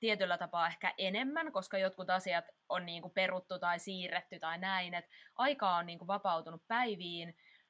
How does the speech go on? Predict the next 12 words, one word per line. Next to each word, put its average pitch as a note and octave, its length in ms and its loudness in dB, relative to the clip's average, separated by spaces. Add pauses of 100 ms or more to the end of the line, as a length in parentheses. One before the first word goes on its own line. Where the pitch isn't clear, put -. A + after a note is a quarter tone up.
(140)
mutta G3+ 300 -6
sit C4+ 240 -4
kun G#3+ 160 -4
puuttuu A#3+ 420 -4
semmoset G3 380 -6
tietyt C#4 400 -2
jotkut F3+ 320 -8
rutiinit G3+ 560 -4
ja F3 80 -4
muut, G3+ 400 -4
niin F3 200 -8
sit G#3 160 -4